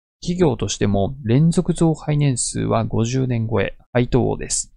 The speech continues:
にもかかわらず増配率はここ五年平均でも十数パーセントということで、すごい成長し続けてる企業です。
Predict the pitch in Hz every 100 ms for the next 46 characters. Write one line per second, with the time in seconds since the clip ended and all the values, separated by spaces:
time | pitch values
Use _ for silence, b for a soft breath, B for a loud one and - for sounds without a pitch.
0 | _ - 147 139 - - - 117 110 113
1 | 101 117 113 - 101 120 - 139 117 101
2 | - 110 110 - - _ _ _ - 117
3 | 107 110 117 113 - - 117 110 104 101
4 | 120 131 - 120 - 117 120 - - 117
5 | 131 117 - 110 104 110 110 104 - 123
6 | 120 113 - - 110 139 135 - 110 98
7 | - 101 101 - 110 107 - - - 107
8 | - - -